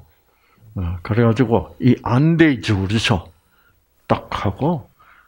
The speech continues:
어, 핸드폰으로 알람 딱 해서 사십 분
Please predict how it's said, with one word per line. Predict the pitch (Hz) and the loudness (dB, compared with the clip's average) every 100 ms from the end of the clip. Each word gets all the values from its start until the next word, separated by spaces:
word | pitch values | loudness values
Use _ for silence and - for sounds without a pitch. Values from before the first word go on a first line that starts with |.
| _ _ _ | _ _ _
어, | 101 90 82 | -8 -6 -2
핸드폰으로 | 139 143 127 123 113 98 120 190 - _ _ _ _ _ _ - | -2 0 2 2 2 0 -4 -6 -10 _ _ _ _ _ _ -6
알람 | 123 135 113 87 - - | 0 2 0 -4 -12 -12
딱 | - - - | -12 -12 -8
해서 | 101 - | -8 -6
사십 | - - - - | -6 -6 -6 -8
분 | - | -12